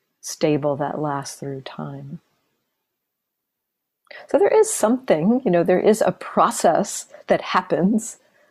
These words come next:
in our bodies and minds that, um, in particular, a, a place or a way that we tend to identify is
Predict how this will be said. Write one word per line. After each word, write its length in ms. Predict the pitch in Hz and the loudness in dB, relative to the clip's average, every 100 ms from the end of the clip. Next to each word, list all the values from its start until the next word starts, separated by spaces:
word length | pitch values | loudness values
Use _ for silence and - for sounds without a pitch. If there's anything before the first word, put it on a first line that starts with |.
| _ _ _ _ _ _ _ _ _ _ _ _ _ _ _ - | _ _ _ _ _ _ _ _ _ _ _ _ _ _ _ 2
in 160 | 190 | 4
our 280 | 165 156 151 | 6 4 2
bodies 380 | 135 156 165 151 | 4 4 4 4
and 140 | 160 | 2
minds 460 | 151 147 143 143 - | 2 0 -2 -4 -6
that, 500 | 143 151 151 147 - - _ - | 0 2 2 0 -6 -18 _ -6
um, 500 | 160 143 147 147 151 _ _ - _ _ _ _ _ _ _ _ _ _ _ - | -2 -2 -2 -6 -8 _ _ -20 _ _ _ _ _ _ _ _ _ _ _ -4
in 300 | 175 202 196 | 0 2 2
particular, 1120 | 208 175 - 320 - 330 190 156 147 151 165 _ _ _ _ - | 0 -2 0 0 2 2 4 4 4 0 -4 _ _ _ _ -6
a, 100 | - | -2
a 80 | 185 | -2
place 520 | - - 180 180 - | -2 2 2 2 0
or 140 | 165 | 0
a 80 | 151 | 0
way 300 | 147 175 175 | 2 4 4
that 200 | 156 156 | 2 -2
we 140 | 156 151 | -2 -6
tend 360 | - 185 160 | -8 -6 -6
to 120 | 151 151 | -6 -6
identify 680 | 143 202 220 214 - 151 | -2 0 0 -2 -4 -2
is 440 | 143 160 156 151 | 0 0 0 -2